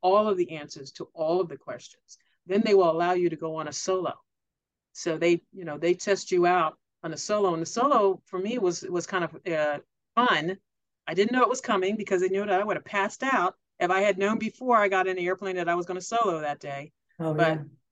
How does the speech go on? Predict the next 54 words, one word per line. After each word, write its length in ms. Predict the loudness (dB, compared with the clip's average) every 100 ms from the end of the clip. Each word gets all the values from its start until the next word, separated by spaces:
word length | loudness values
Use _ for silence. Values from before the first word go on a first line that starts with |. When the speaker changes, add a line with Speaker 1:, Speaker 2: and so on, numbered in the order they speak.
| _
Speaker 1:
I 60 | 0
get, 160 | 4
I 60 | 4
take 260 | 4 2 4
off, 240 | 6 4
I'm 140 | 2 0
doing 220 | 2 0
a 60 |
flight, 440 | 0 0 2 0 0
I'm 120 | -2
land-, 320 | -2 -2 -4
and 160 | -4 -4
I'm, 180 | -4 -4
you 80 | -4
know, 120 | -2
doing 220 | -2 -4
touch 220 | -6 -8
and 80 | -2
goes, 240 | 0 0
and 80 | 0
the 40 | -2
instructor 420 | -4 -4 -4 -4
says, 220 | -4 0
"Okay, 360 | 0 0 -2 -4 _ _ _
bring 140 | -2
it 80 | 0
to 80 | 2
a 60 | 0
full 240 | -2 -6
stop." 360 | -4 -6 -6 -10
And 80 | -18
I'm 80 | -18
like, 140 | -20 _
"Oh, 760 | _ _ _ _ _ _ _ _
what 120 | _
did 100 | _
I 120 | _ _
do?" 340 | -20 -20 -20 -20 _ -20 -20 _
<laughs> 0 |
It's 260 | 0 4 6
like, 120 | 8
Speaker 2:
<laughs> 480 | 8 8 6 6 2
Speaker 1:
"Did 120 | -6 -14 _ _ 2
I 80 | 4
screw 340 | 2 0 2 4
up?" 300 | 4 2 -2
It's 100 | -6
like, 120 | 4
"Okay," 280 | 4 4 0
I 140 | -2
get 180 | -2 -2
down, 200 | -2 -4
I 80 | -6
land. 420 | -4 -2 -2 -4